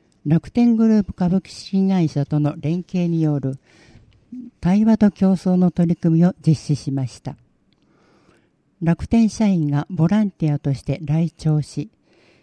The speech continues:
飯島神社で炊き出し体験や歴史学習を行いました。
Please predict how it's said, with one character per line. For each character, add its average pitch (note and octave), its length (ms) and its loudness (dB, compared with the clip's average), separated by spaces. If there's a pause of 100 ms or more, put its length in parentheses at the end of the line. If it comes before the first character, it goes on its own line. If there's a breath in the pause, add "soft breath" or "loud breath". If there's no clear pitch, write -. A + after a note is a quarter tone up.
飯 G3+ 200 4
島 G3 260 2
神 E3+ 240 0
社 C#3+ 80 -2
で D3 320 -4
炊 G3 240 -2
き - 20 -2
出 A3 100 2
し - 140 -10
体 G#3 260 0
験 D#3+ 280 -2
や D3+ 220 -4 (360 soft breath)
歴 E3 220 2
史 A3+ 140 -2
学 G#3+ 200 2
習 D3 220 0
を D#3 140 2
行 - 240 -4
い C3+ 240 -2
ま C3+ 120 -8
し - 180 -18
た。 - 140 -18